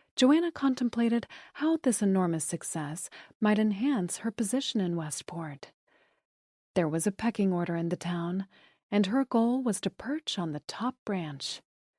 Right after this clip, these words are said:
I love dogs so much. I think I like them more than people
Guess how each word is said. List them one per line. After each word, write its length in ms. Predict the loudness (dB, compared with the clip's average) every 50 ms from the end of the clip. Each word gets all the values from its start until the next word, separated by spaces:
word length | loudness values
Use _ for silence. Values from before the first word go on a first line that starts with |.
| _ _ _ _ _ _ _ _ _ _ _ _ _ _ 2
I 80 | 4
love 340 | 6 6 6 6 4 4 4
dogs 320 | 4 4 4 4 2 2
so 260 | -2 -2 0 2 2 4
much. 540 | 4 4 4 2 0 0 -2 -6 -10 -10 -12 _ _ _ _ _ _ _ _ _ _ 2
I 80 | 2 4
think 220 | 6 6 6 6
I 100 | 6 6
like 280 | 6 6 6 4 4 6
them 120 | 6 8
more 220 | 8 8 6 6
than 220 | 4 4 4 2 2 2
people 520 | 2 4 4 4 2 0 -2 -2 -2 -4